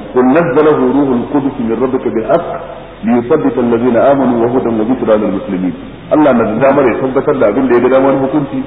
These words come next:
ko ya shafe, an yi aiki da shi ko ba a yi ba, saboda ka'idar "yamhu Allahu ma yasha'u wa yuthbit wa indahu ummul kitab."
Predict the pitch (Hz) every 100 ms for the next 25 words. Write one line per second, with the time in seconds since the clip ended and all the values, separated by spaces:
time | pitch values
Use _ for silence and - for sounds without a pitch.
0 | - - - 131 113 95 113 107 87 -
1 | - - - 131 139 143 147 135 107 135
2 | 143 - - 135 139 127 101 98 101 95
3 | - - - 135 131 113 - 135 - 143
4 | 127 117 139 131 123 113 135 135 117 127
5 | 135 113 - 139 143 143 143 143 131 117
6 | 113 135 - 139 - 143 - - - -
7 | - - 110 117 127 120 110 104 110 104
8 | 90 - 87